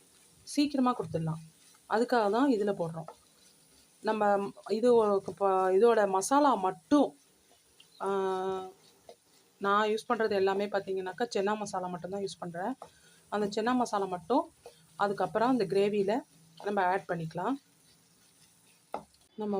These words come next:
வானலியை ஹீட் பண்ணிட்டு அதுல ஒரு ஸ்பூன் நெய் விட்டுட்டு கொஞ்சமா ஜீரகம், அந்த ஜீரகம் நல்லா பொரியணும்.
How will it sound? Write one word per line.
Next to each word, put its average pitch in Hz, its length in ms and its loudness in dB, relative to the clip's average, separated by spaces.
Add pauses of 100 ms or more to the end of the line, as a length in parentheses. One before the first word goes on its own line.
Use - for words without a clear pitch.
வானலியை 214 500 2 (220)
ஹீட் 262 220 0
பண்ணிட்டு 190 360 -2 (800)
அதுல 226 200 2 (200)
ஒரு 202 180 0
ஸ்பூன் 254 280 0 (360)
நெய் 240 240 2
விட்டுட்டு 196 340 0 (1300)
கொஞ்சமா 240 400 2 (140)
ஜீரகம், 208 380 2 (1700)
அந்த 202 120 0 (120)
ஜீரகம் 240 400 2
நல்லா 208 240 2 (300)
பொரியணும். 214 460 0